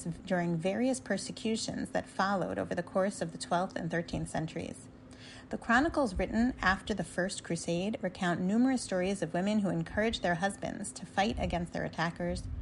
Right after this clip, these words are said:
who led their families to suicide, and who in some cases killed their own children rather than allow them to be contaminated by the baptismal waters to which Jews were being led.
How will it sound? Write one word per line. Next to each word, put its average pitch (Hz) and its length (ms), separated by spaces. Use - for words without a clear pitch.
who 190 80
led 214 320
their 190 140
families 196 560
to 170 120
suicide, - 720
and 185 160
who 180 60
in 180 140
some 254 340
cases - 520
killed 233 260
their 170 160
own 165 100
children 214 560
rather 208 380
than 180 160
allow 175 360
them 185 220
to - 80
be 170 80
contaminated 180 880
by 165 140
the 170 80
baptismal 175 640
waters 170 440
to - 120
which 170 220
Jews 175 320
were 156 80
being 165 320
led. - 240